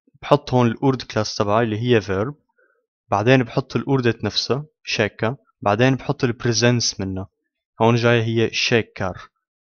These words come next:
مثل ما شايفين هون حطيتها أنا بالانفينيتيف فورم، بال-، بالحالة الأصلية تبع شاكا. وبعدين حطيتها بالبريزنس شاكر. ضروري كتير إنه هون كل شيء تحطوه يجي بحالته الأصلي.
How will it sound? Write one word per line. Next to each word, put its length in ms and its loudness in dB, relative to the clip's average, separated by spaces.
مثل 160 0
ما 100 6
شايفين 380 -2
هون 220 0
حطيتها 420 -2
أنا 120 2
بالانفينيتيف 880 0
فورم، 260 -4
بال-، 300 -12
بالحالة 560 0
الأصلية 520 0
تبع 300 -4
شاكا. 540 -6
وبعدين 240 6
حطيتها 340 0
بالبريزنس 800 -2
شاكر. 600 -4
ضروري 280 6
كتير 300 2
إنه 140 0
هون 160 2
كل 140 -6
شيء 140 0
تحطوه 440 -2
يجي 220 -2
بحالته 420 -4
الأصلي. 540 -4